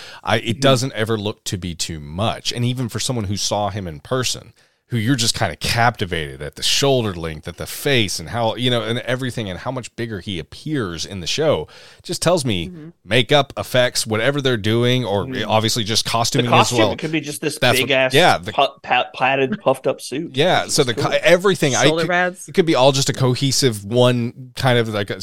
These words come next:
Speaker 1: just an amazing, you know, collection of all these things that make the, the end product. And it works. It just really
Speaker 3: Mm-hmm.
Speaker 1: works. And they're doing it extremely well. He looks
Speaker 2: I love the
Speaker 1: fantastic.
Speaker 2: the voice that they gave him. Like, there's not a lot of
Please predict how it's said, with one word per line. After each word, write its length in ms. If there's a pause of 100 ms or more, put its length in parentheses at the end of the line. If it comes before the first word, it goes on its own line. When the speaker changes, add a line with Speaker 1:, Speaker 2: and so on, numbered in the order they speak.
Speaker 1:
just 240
an 100
amazing, 800 (640)
you 80
know, 180
collection 580
of 100
all 140
these 180
things 180
that 120
make 240
the, 220
the 420
end 180
product. 460 (360)
And 140
it 80
works. 580
It 120
just 340
really 320
Speaker 3:
Mm-hmm. 120
Speaker 1:
works. 360
And 140
they're 80
doing 320
it 120
extremely 540
well. 380
He 160
looks 320 (280)
Speaker 2:
I 120
love 100
the 60
Speaker 1:
fantastic. 320 (640)
Speaker 2:
the 100
voice 480
that 160
they 140
gave 240
him. 140
Like, 260
there's 180
not 140
a 20
lot 160
of 180